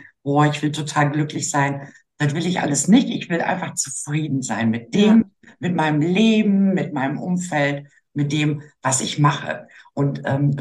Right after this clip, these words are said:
Speaker 1: viele Menschen haben zu mir gesagt, „Boah, du bist aber mutig.“
Speaker 2: Ja.
Speaker 1: Aber ich hätte es also mutiger gefunden,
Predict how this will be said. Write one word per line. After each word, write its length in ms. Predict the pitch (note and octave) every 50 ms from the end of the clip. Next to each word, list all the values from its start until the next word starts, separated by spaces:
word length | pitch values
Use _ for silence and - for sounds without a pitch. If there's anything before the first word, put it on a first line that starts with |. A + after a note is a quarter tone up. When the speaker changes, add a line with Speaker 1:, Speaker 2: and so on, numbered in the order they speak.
| - B2+
Speaker 1:
viele 360 | - - - G#3+ C4+ D4 C4
Menschen 400 | F3 B2+ A2+ - - - - -
haben 120 | G3 B2+
zu 180 | - - A#2+ A#2+
mir 160 | A2+ F#2 F2
gesagt, 360 | - - G2 F#2 - - -
„Boah, 220 | - - G#2 - -
du 80 | B2+ B2+
bist 240 | - D#3 - -
aber 200 | A2+ G#2 G2 F#2
mutig.“ 640 | - B2+ C#3+ F3 A3+ A3+ - - - - - - _ _ - - - -
Speaker 2:
Ja. 260 | G3 F3+ E3+ - - - _ -
Speaker 1:
Aber 180 | - - F#2+ -
ich 140 | B2 -
hätte 120 | C#3+ D3 -
es 80 | -
also 240 | B2+ - A#2+ C#3 C3
mutiger 680 | C3 C#3 C#3 D3 D3+ G3+ C4+ - - B3+ - C#4 C4+ -
gefunden, 840 | B3+ A#3 - - - G#3+ A3 A3 G3+ F#3 G#3 G#3+ G#3+ G3 - -